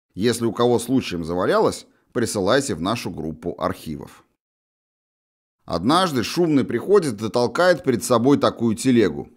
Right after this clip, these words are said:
"Давайте клип снимем на песню "Шар голубой". А для этого перед концертом в Полигоне вы предупредите зрителей, что будет съемка клипа, и сыграйте "Шар голубой" несколько раз подряд.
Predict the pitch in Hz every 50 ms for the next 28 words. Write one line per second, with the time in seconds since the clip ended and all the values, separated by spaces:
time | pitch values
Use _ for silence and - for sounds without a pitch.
0 | _ _ - 85 95 117 131 147 170 185 190 156 - 165 - - 170 185 190 -
1 | - - 131 127 117 104 95 85 87 101 107 95 - 151 147 - - 107 92 87
2 | - - - 117 117 113 104 98 104 110 113 117 113 104 104 87 69 60 - -
3 | _ _ _ _ _ _ _ _ _ _ _ _ _ _ _ _ - - 85 73
4 | 80 92 120 180 - 226 180 123 - 113 101 - - - 107 98 - 147 147 123
5 | - 98 82 - - 104 101 98 98 127 175 226 240 214 139 92 - - - -
6 | - _ _ - 87 127 196 220 196 226 185 156 147 131 - 127 113 117 170 185
7 | - 220 226 185 175 202 196 190 175 135 - 120 110 101 92 - - 107 98 113
8 | 170 202 208 - - - 104 113 147 156 160 - 185 170 - - 170 175 175 165
9 | 131 - - 151 156 - - - - - 104 92 87 135 190 233 220 226 180 139
10 | - - 160 170 160 135 113 117 117 107 98 131 196 202 156 117 117 151 147 -
11 | 175 147 - - 92 104 113 - - 139 120 98 90 80 65 - - _